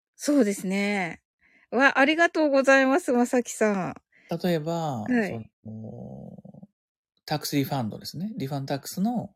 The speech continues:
Speaker 1: はい。
Speaker 2: 質問が来る。
Speaker 1: はい。
Speaker 2: あの、それに対して何て答えるかっていうのも、絶対これ来ますから、めちゃくちゃ質問が。
Speaker 1: うんうんうんうん。
Speaker 2: ね。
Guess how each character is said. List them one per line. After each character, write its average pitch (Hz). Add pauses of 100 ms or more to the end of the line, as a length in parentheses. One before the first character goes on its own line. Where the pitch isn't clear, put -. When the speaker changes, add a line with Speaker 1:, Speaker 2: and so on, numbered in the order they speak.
Speaker 1:
は 247
い。 - (560)
Speaker 2:
質 -
問 120
が 110
来 -
る。 - (360)
Speaker 1:
は 226
い。 - (960)
Speaker 2:
あ 120
の、 113
そ -
れ 185
に 175
対 175
し -
て 120
何 123
て 110
答 107
え 107
る -
か 107
っ - (160)
て -
い 110
う -
の 113
も、 110 (120)
絶 156 (200)
対 170
こ 156
れ 135
来 -
ま 120
す -
か -
ら、 107
め 110
ち -
ゃ 107
く -
ち 117
ゃ 104
質 -
問 107
が。 - (220)
Speaker 1:
う 220
ん 240
う -
ん 240
う 240
ん 202
う 151
ん。 180
Speaker 2:
ね。 -